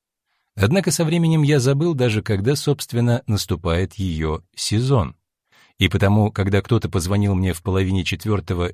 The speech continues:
не то в четыре ночи, у меня даже мысли не было о том, что это может означать. «Профессор Фейнман?» «Послушайте,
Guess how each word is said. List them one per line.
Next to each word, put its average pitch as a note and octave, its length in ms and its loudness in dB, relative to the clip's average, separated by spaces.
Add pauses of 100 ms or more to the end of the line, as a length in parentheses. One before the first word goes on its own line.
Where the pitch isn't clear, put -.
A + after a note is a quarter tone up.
не G2 220 -4
то G#2 360 -4
в - 100 -20
четыре D3 520 -2
ночи, C#3 520 0 (320)
у G#2+ 80 0
меня D#3+ 220 6
даже D3 460 4
мысли C3+ 400 2
не B2 160 2
было G2 240 2
о G2 60 -2
том, E3 340 -2
что - 240 -4
это G#2+ 200 -2
может F#2 300 -2
означать. A2 600 -2 (760)
«Профессор F#2 600 2
Фейнман?» E2+ 640 0 (720)
«Послушайте, F#2 720 -4